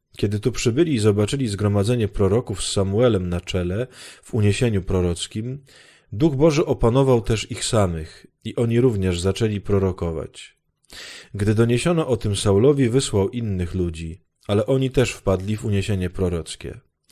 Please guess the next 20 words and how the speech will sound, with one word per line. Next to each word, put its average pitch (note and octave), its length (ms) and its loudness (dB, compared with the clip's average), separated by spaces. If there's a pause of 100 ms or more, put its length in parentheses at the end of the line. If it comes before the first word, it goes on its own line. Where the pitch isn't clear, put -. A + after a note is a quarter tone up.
(540)
Saul E3 340 6
wysłał D3 360 4
jeszcze D3 360 2
trzecią C3 420 -2
grupę A#2+ 300 2
posłańców, F2+ 840 -4
ale G2+ 260 -2
i D3+ 140 -8
oni F2+ 460 -4 (220)
wpadli G#2+ 440 -4
w F#2+ 60 -4
uniesienie F#2+ 460 -2
prorockie. E2 720 -8 (1040)
Wtedy C#3+ 240 0
Saul F#2+ 440 0 (520)
osobiście A#2+ 520 2
wybrał G2+ 300 4
się G2 140 0
do F#2 140 2
Ramy. E2+ 420 -4